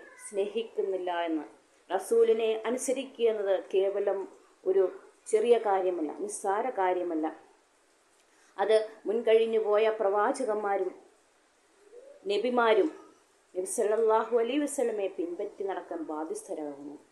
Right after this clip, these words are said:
അതുകൊണ്ട് നമ്മളും അല്ലാഹുവിനെ അനുസരിക്കുകയും അല്ലാഹുവിനെ സ്നേഹിക്കുന്നവരോടൊപ്പം തന്നെ നബിചര്യകളും പിൻപറ്റേണ്ടതുണ്ട്. സൂറ ഫാത്തിഹയിൽ വിവരിച്ചതുപോലെ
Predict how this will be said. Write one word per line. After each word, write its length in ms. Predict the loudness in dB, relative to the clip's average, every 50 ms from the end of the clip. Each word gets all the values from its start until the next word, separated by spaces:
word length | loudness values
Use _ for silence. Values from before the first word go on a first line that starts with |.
| _ _ _ -20 -14 -8
അതുകൊണ്ട് 400 | -6 -2 -2 -2 -2 -2 -4 -4 -4 -6 -10 -18 _ _ _ _ _ _ _ _ -8
നമ്മളും 440 | -6 -6 -2 0 2 4 4 2 0 -4 -12 -20 _ _ _ _ _ _ _ _ _ -4 -2
അല്ലാഹുവിനെ 640 | 0 2 4 4 4 4 4 0 0 0 0 -2 -4 -4 -4 -4
അനുസരിക്കുകയും 640 | -4 -4 2 2 2 2 2 -2 -6 -4 -4 -4 -4 -6 -12 -20 _ -6 -2
അല്ലാഹുവിനെ 480 | 0 2 2 2 2 0 0 0 -2 -4 -8
സ്നേഹിക്കുന്നവരോടൊപ്പം 1000 | -8 -8 -6 -6 -6 -8 -10 -10 -8 -6 -4 -4 -2 -2 -2 -2 -2 -4 -4 -2 -2
തന്നെ 200 | -2 -4 -4 -6 -10 -14 -20 -20 -20 -20 _ _ _ _ _ -4
നബിചര്യകളും 640 | -2 -2 -2 -2 0 0 0 2 2 4 4 2 0 -2 -6 -4
പിൻപറ്റേണ്ടതുണ്ട്. 960 | -4 -4 -2 -2 -2 -2 -2 -4 -4 -4 -4 -4 -4 -4 -2 -2 -2 -2 -2 -4 -6 -12 -20 _ _ _ _ _ _ _ _ _ _ -2
സൂറ 180 | 2 4 4 6 6 4 4 2 0 -2 0
ഫാത്തിഹയിൽ 640 | 2 2 4 4 2 2 4 6 6 6 6 4 0 -6 -14 -20 -20 -12 -6
വിവരിച്ചതുപോലെ 720 | -2 -2 0 -2 -2 -2 0 0 2 2 2 2 0 0